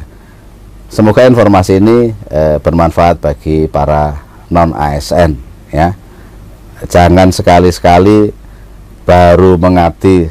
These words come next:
satu bulan ditulis dua tahun, atau baru mengabdi satu tahun ditulis lima tahun. Karena pemalsuan dokumen otentik dituntut hukuman pidana dua belas tahun.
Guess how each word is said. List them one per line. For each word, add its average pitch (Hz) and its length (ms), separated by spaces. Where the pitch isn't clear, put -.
satu 87 460
bulan 95 500
ditulis 85 480
dua 76 240
tahun, 80 560
atau 80 480
baru 82 280
mengabdi 85 320
satu 82 320
tahun 90 400
ditulis 80 560
lima 76 320
tahun. 73 400
Karena 92 640
pemalsuan 82 640
dokumen 80 440
otentik 80 520
dituntut 78 600
hukuman 82 600
pidana 80 640
dua 73 160
belas 67 240
tahun. 67 320